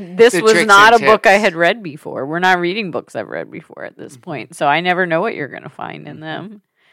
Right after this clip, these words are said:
Speaker 1: Um, but, yeah, I mean, it's interesting because I think the same themes in all of the novels we've read
Speaker 2: Mm-hmm.
Speaker 1: by Indian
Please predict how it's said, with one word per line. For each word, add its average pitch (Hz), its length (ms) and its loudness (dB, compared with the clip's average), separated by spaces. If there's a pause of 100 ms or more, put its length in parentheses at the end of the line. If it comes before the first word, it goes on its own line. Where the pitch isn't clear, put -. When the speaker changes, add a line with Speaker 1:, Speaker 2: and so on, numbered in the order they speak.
(360)
Speaker 1:
Um, 147 640 -12 (2500)
but, 180 320 -4 (260)
yeah, 220 340 6
I 240 80 -4
mean, 262 140 -4
it's 240 180 -6
interesting 254 480 -6
because 202 200 -4
I 175 100 0
think 180 220 -10
the 160 100 -8
same 156 300 -8
themes 113 580 -20
in 165 300 -4
all 151 260 -2
of 143 100 -8
the 143 100 -12
novels 127 380 -6
we've - 160 -16
read 76 220 -4
Speaker 2:
Mm-hmm. 101 180 -20 (340)
Speaker 1:
by 143 160 0
Indian 117 600 -14